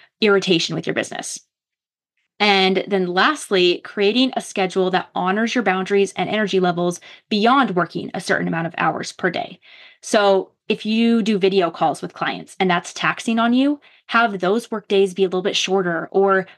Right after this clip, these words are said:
plan breaks in between your calls. Or better yet, limit how many calls you take per day. If you're podcasting, maybe that means you record your episode one day and you, you know, put everything into it, and that's kind of exhausting. So then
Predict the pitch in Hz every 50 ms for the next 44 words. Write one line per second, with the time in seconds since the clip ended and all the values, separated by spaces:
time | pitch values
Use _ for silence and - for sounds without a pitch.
0 | _ _ - 214 208 220 220 180 - 202 208 190 - - - - 190 190 196 190
1 | - - 190 185 185 180 180 175 - 170 175 165 165 - 160 131 - - - -
2 | - - - - - - - - _ _ - 202 202 185 208 208 214 208 208 208
3 | 208 202 - 196 214 233 247 233 - - 247 220 214 214 214 208 196 - - 190
4 | 180 196 202 185 196 196 185 - - 185 175 170 - - - 175 175 170 175 110
5 | 80 - - - - _ _ _ _ _ _ _ _ _ _ _ _ _ 196 190
6 | - 170 - - 214 269 370 - - 233 175 175 175 - - 202 196 214 247 262
7 | - - 196 202 240 247 285 285 285 285 285 - - _ - 233 233 247 254 254
8 | 233 208 226 226 214 226 - - - 214 220 220 - - - 185 190 - 226 -
9 | 247 233 226 220 226 233 240 254 254 262 277 285 - 208 196 185 190 202 208 202
10 | 196 185 196 190 180 175 - - 240 240 - 220 208 208 247 240 233 277 226 -
11 | 208 214 214 - 294 302 330 320 - - 190 185 196 190 - - - - - -
12 | 269 302 320 302 285 - - 196 196 233 - - 339 381 370 - 269 277 269 254